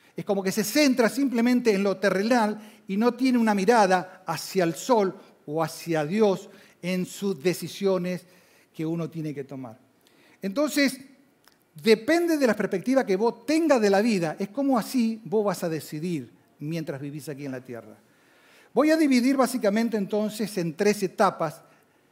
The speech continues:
¿eh? la existencia de la vida, porque la vida del ser humano es una vida continua. Así como un, alguien despega de un aeródromo o de un aeropuerto hacia otro, a su destino, así el humano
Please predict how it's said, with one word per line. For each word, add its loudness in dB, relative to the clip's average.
¿eh? -8
la -2
existencia 0
de 2
la 2
vida, 0
porque 0
la 6
vida 4
del 2
ser -4
humano 0
es -6
una -2
vida -2
continua. 0
Así -6
como 2
un, 0
alguien 2
despega 4
de -4
un 2
aeródromo 2
o -4
de -4
un -4
aeropuerto -2
hacia 0
otro, 2
a -8
su -4
destino, 0
así 0
el 8
humano 0